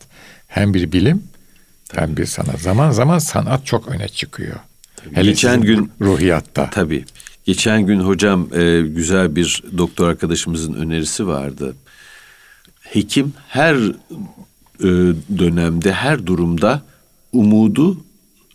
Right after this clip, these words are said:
Speaker 2: e, korumakla ve umudu aşılamakla mükelleftir
Speaker 1: Mükellef.
Speaker 2: diyor. <clears throat> Modern tıba baktığımız zaman bu umut unsurunun biraz geride kaldığını görüyoruz.
Speaker 1: Maalesef öyle.
Speaker 2: Mesela kanser hastasına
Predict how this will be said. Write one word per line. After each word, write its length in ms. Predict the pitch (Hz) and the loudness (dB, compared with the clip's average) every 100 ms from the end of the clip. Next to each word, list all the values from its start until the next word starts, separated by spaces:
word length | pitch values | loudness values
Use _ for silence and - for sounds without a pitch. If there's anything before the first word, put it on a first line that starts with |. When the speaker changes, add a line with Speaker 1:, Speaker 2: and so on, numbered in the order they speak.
| - | -4
Speaker 2:
e, 180 | 104 92 | -2 0
korumakla 680 | - 98 101 113 120 127 120 | 2 4 4 2 0 0 2
ve 60 | |
umudu 320 | 113 95 107 113 | 4 4 4 2
aşılamakla 800 | 95 98 98 101 98 90 78 - | 2 2 2 2 0 -2 -4 -6
mükelleftir 600 | 76 - 82 78 67 - | -12 -8 -6 -6 -8 -6
Speaker 1:
Mükellef. 200 | 82 71 | -6 -4
Speaker 2:
diyor. 220 | 76 67 65 - - - - | -4 -6 -8 -18 -20 -20 -20
<clears throat> 400 | - _ _ - | -20 _ _ 2
Modern 580 | 180 123 113 101 127 | 4 6 4 4 2
tıba 280 | 127 101 104 | 2 4 4
baktığımız 560 | 98 92 - 123 165 135 | 4 2 0 2 2 2
zaman 340 | 110 101 123 - _ _ _ _ _ _ _ _ _ _ - - _ | 2 2 0 -6 _ _ _ _ _ _ _ _ _ _ -20 -20 _
bu 100 | 107 - | -2 2
umut 280 | 117 156 170 | 4 2 2
unsurunun 640 | 170 104 90 107 117 120 104 | 2 2 2 0 2 4 4
biraz 340 | 107 117 - - _ 98 | 4 2 -2 -12 _ 0
geride 320 | 107 104 113 | 2 4 2
kaldığını 460 | 95 90 87 87 | 2 2 2 2
görüyoruz. 400 | 80 76 65 - | 0 -4 -6 -4
Speaker 1:
Maalesef 480 | 87 87 73 - - - | 0 0 -2 -4 -6 -6
öyle. 300 | 110 62 62 - - - _ _ - 80 _ - | -10 -10 -10 -14 -18 -20 _ _ -18 -18 _ -6
Speaker 2:
Mesela 220 | 87 80 | -4 -2
kanser 420 | 101 98 - 123 | 0 0 2 2
hastasına 800 | 98 - 95 82 95 104 135 | 2 0 -2 -2 0 2 2